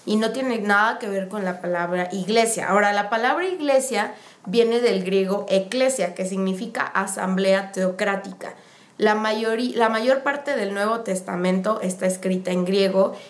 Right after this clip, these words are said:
y por todas las diferentes traducciones que ha habido y diferentes,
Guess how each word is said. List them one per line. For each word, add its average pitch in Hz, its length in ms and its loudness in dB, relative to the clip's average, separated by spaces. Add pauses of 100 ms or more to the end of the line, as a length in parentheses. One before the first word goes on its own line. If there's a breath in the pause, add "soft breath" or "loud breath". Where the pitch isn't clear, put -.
(140 loud breath)
y 202 440 -4
por 202 280 2
todas 233 300 6
las 226 160 4
diferentes 185 500 0
traducciones 190 520 0
que 196 100 -4
ha 196 60 0
habido 247 540 4
y 190 380 0 (220 loud breath)
diferentes, 220 760 0